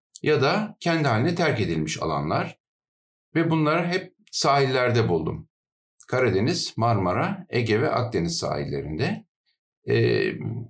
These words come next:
bir iki tanesi, belki bir tanesi hariç hepsine gittim iki sene boyunca. Ee, ve sergi böyle oluştu. O yabani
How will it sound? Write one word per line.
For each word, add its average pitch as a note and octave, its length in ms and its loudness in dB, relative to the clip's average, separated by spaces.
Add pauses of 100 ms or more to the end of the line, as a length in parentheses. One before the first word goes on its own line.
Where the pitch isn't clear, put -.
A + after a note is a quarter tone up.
bir - 380 -6
iki A#2 340 -2
tanesi, G#2+ 420 0 (200)
belki G#2+ 280 -2
bir A2+ 100 2
tanesi F2 360 0
hariç F#2 520 -2
hepsine D#3+ 340 0
gittim A2 340 -2
iki D#2 160 -6
sene D#2 260 -4
boyunca. D#2 560 -4 (1300)
Ee, G#2 80 0 (460)
ve E3 340 0
sergi A2 340 2
böyle B2+ 220 4
oluştu. - 600 -4
O E3+ 320 2
yabani C#3 640 2